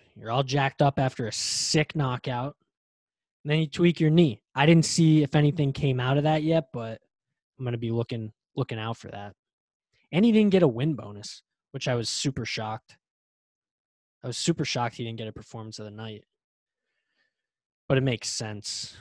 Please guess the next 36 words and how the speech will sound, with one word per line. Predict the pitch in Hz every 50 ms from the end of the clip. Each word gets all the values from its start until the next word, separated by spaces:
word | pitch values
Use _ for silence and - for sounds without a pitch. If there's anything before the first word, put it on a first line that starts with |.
| - -
who, | - 127 117 110 107 104 107 - - - - -
who | - 131 117
got | 101 107 110 107 107 - -
the | - 107 104 104 - - _ _ _ _ _ _ _ _ _ _ _ _ _ _ _ _ _
performance | - 120 110 - - 113 110 110 110 110 107 - -
of | 107
the | 110 107
night. | 107 110 110 113 117 - _
I | _ _ _ _ _ _ _ _ _ _ _ _ _ _ _ _ _ _ -
think | 120 104
it | 104
was, | 101 104 101 104 - - - - - _ _ _ _ _ _ _ _ _ _ _ _ _ _ _ _ _ _ _
I | _ _
think | - 151 185
it | 185
was | 160 139
Paul | - - - 143 139
Craig | 131 - - 139 139 131 135
and | 131 123 123 123 117 -
Brandon | 127 123 123 123 123
Moreno, | 120 120 123 127 135 139 143 - -
but | - 113
I'm | 113
not | 117 117 113
a | 110
hundred | 117 113 110
percent | - - - 110 107 -
sure. | - - 120 110 107 - _ _ _ _ _ _ _ -
I | 139
have | 123 -
to | 113
double | 110 117 107 107 -
check | - - 113 - -
on | 110 107 110
that | 110 110 -
too. | - - 117